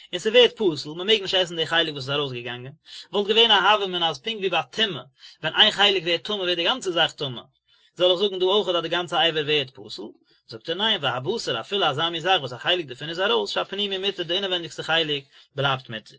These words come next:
כל טהור יאכל בשר. מה פאר מיט לומר? לפי שנאמר, ודם זבחך וישפך, וגומר, והבשר תאכל.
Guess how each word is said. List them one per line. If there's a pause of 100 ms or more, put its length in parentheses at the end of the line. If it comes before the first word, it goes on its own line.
(680)
כל (120)
טהור
יאכל
בשר. (360)
מה
פאר
מיט
לומר? (500)
לפי
שנאמר, (520)
ודם
זבחך
וישפך,
וגומר,
והבשר
תאכל.